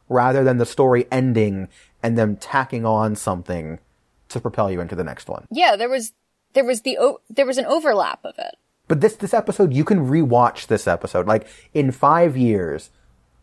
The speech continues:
Speaker 1: I don't think I could rewatch Once Upon Time or the Halloween Apocalypse or even really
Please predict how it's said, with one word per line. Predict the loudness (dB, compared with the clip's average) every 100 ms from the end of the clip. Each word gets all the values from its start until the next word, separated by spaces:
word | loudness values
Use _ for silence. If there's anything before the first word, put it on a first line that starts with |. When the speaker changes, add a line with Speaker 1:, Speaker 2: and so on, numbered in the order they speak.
| _
Speaker 1:
I | 0
don't | 2 2
think | 2
I | 2
could | 2 2
rewatch | 4 6 6 2 -2 -4
Once | 0 0 0
Upon | -2 -2 -2
Time | -4 -4 -4 -6 -8 -10 -14 _ _ _ _ _ _ _
or | 2 4 4
the | 0
Halloween | 0 2 2 0 -4
Apocalypse | -2 -2 -2 -4 -2 -4 -10 -20 _ _ _ _ _ _ _
or | 0 2
even | 2 0
really | 2 2 4 6 6 4 2 -4